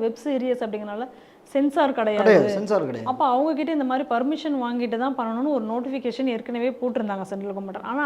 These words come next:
Speaker 1: அதையும் மீறி எப்படி எடுத்து இவங்க வெளியிட்டிருக்காங்க?
Speaker 2: சார், நான் ஒரு கேள்வி கேட்கிறேன். இப்ப தமிழ் சினிமால இம்புட்டு சினிமா வருது இல்ல?
Speaker 1: ஆமா.
Speaker 2: இங்க சென்சார்னு ஒண்ணு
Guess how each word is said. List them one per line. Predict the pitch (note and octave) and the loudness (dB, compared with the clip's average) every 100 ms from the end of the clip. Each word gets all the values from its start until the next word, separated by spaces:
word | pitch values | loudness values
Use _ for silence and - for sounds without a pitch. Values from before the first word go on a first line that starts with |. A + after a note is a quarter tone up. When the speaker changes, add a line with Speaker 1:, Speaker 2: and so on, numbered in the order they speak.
| B3 | 0
Speaker 1:
அதையும் | D4 D#4+ C#4 | -2 -2 -2
மீறி | C#4+ C4 | 0 -2
எப்படி | B3+ C4 | -2 -4
எடுத்து | A3+ B3 | -2 -4
இவங்க | A#3 G3+ | -6 -6
வெளியிட்டிருக்காங்க? | G#3 A3 F#3+ F#3+ F3+ F3+ | -4 -4 -6 -10 -8 -6
Speaker 2:
சார், | D3 D#3 | -2 0
நான் | D#3 D3 | 0 0
ஒரு | C#3 C3+ C3 F3+ | 0 0 -4 -2
கேள்வி | G#3 E3+ C3 | -2 0 -4
கேட்கிறேன். | A2+ G#2 - - - - - - | -6 -12 -16 -20 -20 -20 -20 -10
இப்ப | D#3+ E3 D3+ | -6 -2 -2
தமிழ் | A#3+ A#3+ | -2 -6
சினிமால | G3 F3 F#3 | -6 -4 -4
இம்புட்டு | D#3+ D3 C3+ | -4 -6 -8
சினிமா | D3 D#3+ C#3 | -6 -6 -6
வருது | B2 A#2+ A2 | -6 -8 -10
இல்ல? | G#2 - - - - C#4 | -14 -18 -20 -20 -12 -6
Speaker 1:
ஆமா. | A#3+ G3+ F#3+ - - - - - - | -6 -8 -12 -20 -20 -20 -20 -20 -6
Speaker 2:
இங்க | G3+ - | -4 0
சென்சார்னு | G#3+ A3+ A3 G#3 G3+ | 0 2 2 2 0
ஒண்ணு | E3 | 0